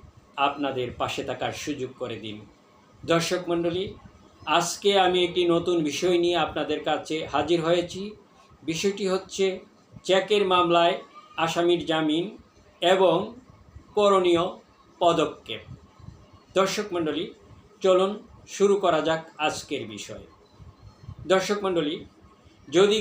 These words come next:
কোনো ব্যক্তি কারো বিরুদ্ধে চেকের মামলা করে, তাহলে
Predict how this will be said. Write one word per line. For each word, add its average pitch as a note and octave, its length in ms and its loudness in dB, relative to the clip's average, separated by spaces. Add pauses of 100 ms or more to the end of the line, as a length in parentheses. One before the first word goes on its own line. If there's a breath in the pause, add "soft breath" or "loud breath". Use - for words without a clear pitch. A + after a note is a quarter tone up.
কোনো F#3+ 160 4 (100)
ব্যক্তি E3+ 340 -2 (540)
কারো F#3 240 6 (100)
বিরুদ্ধে E3+ 400 2 (760)
চেকের G3 400 4
মামলা F3 340 4
করে, D#3 180 -2 (600)
তাহলে F3 360 2